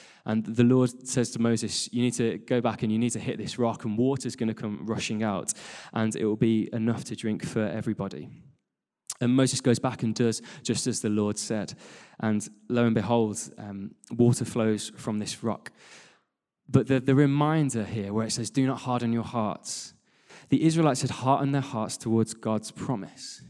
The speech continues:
They'd hardened their hearts towards his faithfulness and his provision. They'd lost sight of where they'd come from, from Egypt, from slavery, from torment, to living in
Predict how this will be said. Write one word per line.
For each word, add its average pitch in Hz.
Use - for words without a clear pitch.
They'd 120
hardened 143
their 135
hearts 117
towards 120
his 113
faithfulness -
and 120
his 120
provision. 120
They'd 120
lost 135
sight 143
of 110
where 135
they'd 131
come 131
from, -
from 127
Egypt, 139
from 120
slavery, 110
from 110
torment, 120
to 117
living 120
in 107